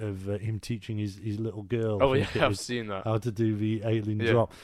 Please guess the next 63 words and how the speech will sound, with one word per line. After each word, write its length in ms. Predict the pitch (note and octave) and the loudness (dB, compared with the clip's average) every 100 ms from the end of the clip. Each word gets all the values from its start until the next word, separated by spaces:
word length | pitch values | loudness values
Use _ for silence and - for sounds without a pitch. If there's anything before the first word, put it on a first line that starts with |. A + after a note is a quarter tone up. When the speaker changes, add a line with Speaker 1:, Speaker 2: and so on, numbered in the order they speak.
| - - | -20 -6
Speaker 1:
And 180 | E3+ F3+ E3 | 0 0 2
it, 260 | A3+ D#3+ - | -2 -2 0
isn't 280 | A3 B3+ | 4 6
it 160 | F4 F4+ | 6 6
weird 300 | D#4 F4+ F4+ | 6 6 6
how 160 | A#2+ A2+ | 6 6
it 60 | |
always 340 | A#2 E3+ A#3 A3+ | 6 6 6 4
works? 640 | C#4+ D4+ C4+ - - - _ | 2 4 4 2 -8 -16 _
Speaker 2:
No, 160 | G3+ F#3+ | -2 0
yeah, 200 | G3 F#3 | 2 4
it's 200 | C#3+ C#3+ | 2 2
like, 220 | E3+ D#3+ - | 2 0 0
Speaker 1:
And 100 | G3+ | 4
you 60 | |
Speaker 2:
like 60 | G3+ | 6
Speaker 1:
can 60 | F3+ | 6
Speaker 2:
you 40 | |
Speaker 1:
see 200 | F3 D#4 | 8 8
Speaker 2:
said, 80 | C4+ | 8
Speaker 1:
it 60 | |
coming 260 | D#3 C4 A#3+ | 6 4 6
a 40 | |
mile 340 | F#3+ A#3+ B3+ G#3 | 4 4 6 8
off, 160 | B2 - | 6 6
can't 280 | G3+ A3+ F#3+ | 4 6 6
Speaker 2:
yeah, 40 | |
Speaker 1:
you? 60 | E3+ B2 | 6 4
Speaker 2:
yeah, 40 | |
it's 100 | C#3 | 4
like, 220 | F3 F3 D3 | 4 4 6
he 280 | E3+ D#3+ | 4 4
always 300 | F3+ G#3 F#3+ | 2 4 2
does 300 | C3+ D3 F#3+ | -2 -6 -2
it, 100 | G3 | 0
and 140 | A2 A#2 | 0 -2
it's 160 | C3 | -2
like, 180 | E3 D#3 | 0 0
you 120 | C3+ | 0
know, 280 | D3+ D3+ C3 - _ _ _ _ - _ | 0 2 2 -2 _ _ _ _ -20 _
have 100 | E3 | -2
you 240 | F#3+ A3 A3 | 4 4 8
watched 420 | C4 C#4 G3 - | 10 8 6 0
a 60 | |
Leeds 400 | D3+ C3 B2 A2 | 2 4 0 -2
game 380 | - C3 A#2 A2 | -2 2 2 0
before? 420 | G#2 G2 - G#2 - | -6 -8 -4 -2 4
Speaker 1:
<laughs> 40 | |
Well, 160 | C4 - | 6 6
Speaker 2:
Have 100 | F3 | 4
you 40 | |
Speaker 1:
that's 240 | A3 G#3 - | 0 0 0
it. 40 | |
Speaker 2:
seen 240 | B3+ A#3+ G3 | 0 0 0
him 260 | B2 C3 B2 | -2 -4 0
do 200 | E3+ E3+ | 2 4
it? 180 | G#2+ - | 0 -2
Speaker 1:
I 120 | C#3 | -2
know. 260 | E3+ C#4+ E4 | 0 0 0
Speaker 2:
It's 140 | F3+ A3 | -2 0
like 120 | F#3 | 2
the 60 | |
most 260 | F#3+ F#3+ - | 4 2 2